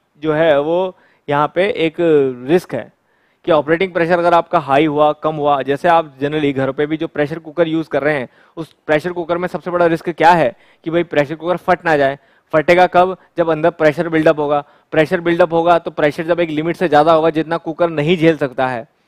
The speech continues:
तो ऐसे में वो बर्स्ट होगा। तो इसके लिए क्या लगाया गया है? ऊपर एक वाल्व लगाई गई है ताकि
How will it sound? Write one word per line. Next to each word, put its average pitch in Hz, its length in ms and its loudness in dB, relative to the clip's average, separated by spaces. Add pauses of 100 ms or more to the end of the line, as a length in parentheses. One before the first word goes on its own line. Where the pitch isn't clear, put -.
(400)
तो - 220 -4
ऐसे 143 240 0
में 143 120 -6
वो 202 320 -2 (180)
बर्स्ट 151 380 6
होगा। 139 260 0 (340)
तो 208 100 -2
इसके 196 280 -2
लिए 208 120 4
क्या 196 160 4
लगाया 196 320 6
गया 190 180 6
है? 196 100 4
ऊपर 185 300 2
एक 233 260 4 (280)
वाल्व 156 380 4
लगाई 143 280 4
गई 120 160 -4
है 113 200 -12
ताकि 202 520 0